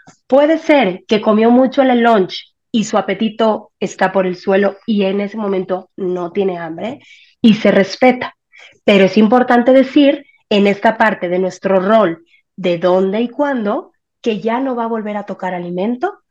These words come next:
hasta cierta hora, porque tampoco no vamos a estar ofreciendo entre comidas porque el niño no comió,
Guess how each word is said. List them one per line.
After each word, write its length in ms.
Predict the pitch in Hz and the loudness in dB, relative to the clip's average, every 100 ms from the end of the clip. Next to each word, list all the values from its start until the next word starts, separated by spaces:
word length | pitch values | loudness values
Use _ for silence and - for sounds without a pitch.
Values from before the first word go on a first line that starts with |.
| _ | _
hasta 320 | 208 196 196 | -6 -4 -6
cierta 540 | - 202 185 185 127 - | -4 -2 -2 -4 -8 -10
hora, 140 | - _ _ - _ | -16 _ _ -20 _
porque 200 | 247 254 | 2 4
tampoco 380 | 269 247 262 262 | 4 4 2 0
no 100 | 254 | 0
vamos 260 | 233 220 | 0 0
a 40 | 226 | -4
estar 380 | 220 233 233 - _ _ | -2 0 0 -4 _ _
ofreciendo 1000 | - 208 202 196 - 240 220 185 180 226 _ _ _ | -4 -2 -4 -4 0 2 2 2 0 -2 _ _ _
entre 460 | 220 196 185 190 180 | -2 0 0 -2 0
comidas 600 | 196 247 269 196 208 339 _ _ _ _ | 0 0 2 0 -2 -6 _ _ _ _
porque 240 | - 220 226 | -4 -2 -2
el 80 | 214 | -2
niño 240 | 214 214 | -2 -2
no 140 | 208 | -2
comió, 600 | 214 254 294 262 277 403 | 0 0 2 0 -2 -8